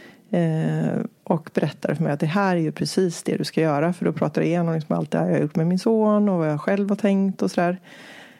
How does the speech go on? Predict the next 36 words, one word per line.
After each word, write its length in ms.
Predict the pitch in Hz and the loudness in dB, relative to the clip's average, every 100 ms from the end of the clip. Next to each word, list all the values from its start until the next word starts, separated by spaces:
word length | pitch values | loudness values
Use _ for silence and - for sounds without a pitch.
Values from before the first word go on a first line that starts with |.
| _ | _
Och 80 | 208 | 0
det 100 | 196 | 0
passar 280 | 214 214 233 | 2 2 2
ju 60 | 220 | 0
precis 480 | 220 - 254 220 | 0 0 0 0
in 180 | 202 175 | 0 0
på 100 | 156 | 0
det 60 | 170 | 2
här. 200 | 208 196 | 2 2
Det 60 | |
är 40 | 185 | 0
precis 400 | 208 214 240 - | 0 2 2 2
det 80 | 226 | 0
här 160 | 196 | 2
du 80 | 165 | 0
ska 140 | - | 0
göra. 300 | 160 160 156 | 0 2 2
Och 160 | 165 170 | 2 2
det 80 | 175 | 2
här, 320 | 180 185 185 | 2 2 2
och 240 | 185 180 | 2 0
det 200 | 185 185 | -2 0
här 140 | 180 202 | 2 2
kan 160 | 226 | 2
man 100 | 214 | 4
ju 60 | 196 | 4
hjälpa 280 | 196 175 - | 2 0 0
andra. 440 | 202 170 147 190 208 - 214 208 | 0 0 0 -2 -2 -14 -4 0
Eh, 360 | 185 175 175 180 180 170 _ - - - - - _ | 2 2 0 0 -2 -4 _ -16 -16 -16 -20 -20 _
och 100 | - | 0
då 60 | 185 | 2
hoppade 320 | 190 196 214 | 2 2 2
jag 120 | 190 | 2
på 280 | - - 214 | 0 2 2
det 120 | 185 | 2
efter 560 | 165 156 - 151 147 147 | -2 -4 0 0 0 -4